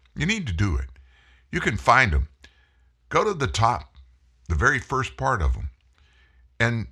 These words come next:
almost probably eighty percent of each bill, the substance of what the bill is about is not in the bill that you're reading.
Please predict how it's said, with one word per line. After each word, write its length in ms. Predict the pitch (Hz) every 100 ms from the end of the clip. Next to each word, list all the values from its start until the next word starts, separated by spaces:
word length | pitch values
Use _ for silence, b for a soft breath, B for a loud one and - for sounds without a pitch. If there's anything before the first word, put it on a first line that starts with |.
| -
almost 800 | 165 202 190 147 127 - - -
probably 600 | - 147 135 110 104 98 -
eighty 300 | 147 165 165
percent 500 | - 131 - 151 139
of 120 | 101
each 340 | 107 95 80 73
bill, 400 | 117 92 62 62 - - _ _ _ _
the 160 | - 110
substance 720 | - - 202 - - 131 107
of 120 | 113
what 220 | 101 127 -
the 60 |
bill 260 | 92 127 117
is 160 | 90
about 420 | 92 82 110 107 -
is 260 | 98 92
not 460 | 107 175 196 - - - _ _ _ _ _
in 280 | 175 220 185
the 80 | 151
bill 340 | 131 202 170
that 240 | 143 -
you're 120 | 165 170
reading. 400 | 208 190 85